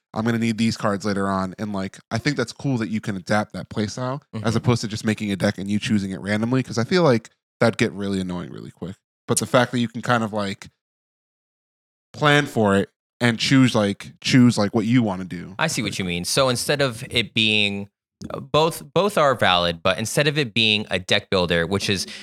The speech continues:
Speaker 2: like a, a normal T C G where you build a deck based on the probability of building into a certain strategy, you can build a more concise,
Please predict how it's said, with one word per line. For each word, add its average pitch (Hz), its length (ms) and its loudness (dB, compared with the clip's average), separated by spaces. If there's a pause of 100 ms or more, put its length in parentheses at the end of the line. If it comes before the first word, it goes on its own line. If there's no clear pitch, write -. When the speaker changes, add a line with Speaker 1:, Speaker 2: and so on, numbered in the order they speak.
(240)
Speaker 2:
like 95 260 0
a, 85 280 2
a 98 60 -2
normal 120 280 0
T 107 160 -4
C 98 180 -2
G 87 200 -2
where 92 100 -2
you 87 140 -2
build 107 260 -2
a 104 40 -4
deck 95 360 0
based 95 300 -2
on 98 180 0
the 92 80 0
probability 127 800 0
of 95 180 -4
building 101 300 0
into 95 220 -4
a 92 40 -2
certain 92 260 -4
strategy, 95 680 0 (220)
you 120 120 2
can 120 240 -2
build 120 300 2
a 101 60 0
more 110 340 2
concise, 110 720 0